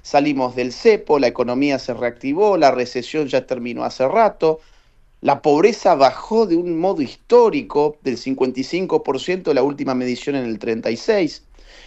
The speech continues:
Entonces, claro, la gente evidentemente iba a votar a favor de Milei.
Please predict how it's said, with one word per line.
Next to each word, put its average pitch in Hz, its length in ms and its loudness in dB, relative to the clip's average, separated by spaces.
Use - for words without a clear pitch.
Entonces, 208 800 4
claro, 214 340 4
la 156 140 2
gente 240 360 -2
evidentemente 202 720 0
iba 156 100 4
a 143 40 4
votar 160 380 2
a 180 80 4
favor 131 300 0
de 127 80 0
Milei. 113 460 -2